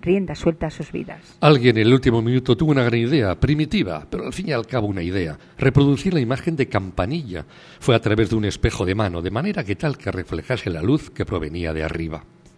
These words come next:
Speaker 1: Al finalizar la obra, el autor, temeroso, preguntó al público asistente: "¿Creen ustedes en las hadas? Si es así, aplaudan". Después de un angustioso silencio,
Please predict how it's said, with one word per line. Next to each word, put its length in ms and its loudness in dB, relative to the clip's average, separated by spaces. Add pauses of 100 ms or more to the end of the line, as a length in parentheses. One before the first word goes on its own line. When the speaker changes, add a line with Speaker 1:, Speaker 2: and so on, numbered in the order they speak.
(460)
Speaker 1:
Al 180 0
finalizar 540 -4
la 120 4
obra, 280 0
el 100 -4
autor, 480 0 (260)
temeroso, 580 -2
preguntó 500 -4
al 100 0
público 400 -4
asistente: 600 -8 (760)
"¿Creen 260 4
ustedes 500 0
en 120 -2
las 180 -4
hadas? 340 -2 (380)
Si 180 2
es 120 2
así, 340 0 (400)
aplaudan". 540 2 (500)
Después 400 4
de 80 6
un 80 6
angustioso 640 0
silencio, 500 0